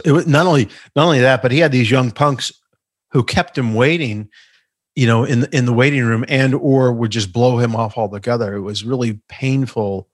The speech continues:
to hear those things because, you know, he certainly didn't deserve that. He had one guy that he, you know, he went up through the ranks with and, and he just said, "Man, I can't believe Johnny Cash is auditioning for me."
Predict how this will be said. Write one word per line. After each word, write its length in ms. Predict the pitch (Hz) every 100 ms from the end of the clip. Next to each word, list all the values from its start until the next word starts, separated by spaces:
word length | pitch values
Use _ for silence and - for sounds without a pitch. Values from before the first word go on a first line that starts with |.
| _ _ _ _
to 80 | -
hear 200 | 110 170
those 260 | 127 110 -
things 280 | 110 117 -
because, 380 | 120 120 -
you 40 | 127
know, 120 | 117
he 120 | 123
certainly 440 | 160 - 170 120 113
didn't 280 | 110 101
deserve 380 | - 107 113 110
that. 240 | 120 120 117
He 120 | 135
had 180 | 123 117
one 260 | 139 143
guy 520 | 131 127 123 120 123 - _ _ _ _
that 180 | 127 120
he, 140 | 127 127
you 140 | 135
know, 80 | 123
he 200 | 120 117
went 300 | 139 135 139
up 120 | 135
through 160 | - 120
the 100 | 113
ranks 360 | 120 135 -
with 320 | 110 107 107
and, 240 | 101 104 -
and 140 | 113 110
he 120 | 113
just 200 | 110 -
said, 220 | 110 101
"Man, 220 | 123 120
I 80 | 107
can't 200 | - 104
believe 200 | 110 104
Johnny 360 | 113 107 101 -
Cash 320 | 117 110 -
is 100 | 104
auditioning 540 | 104 107 101 104 98 95
for 100 | 95
me." 300 | 117 107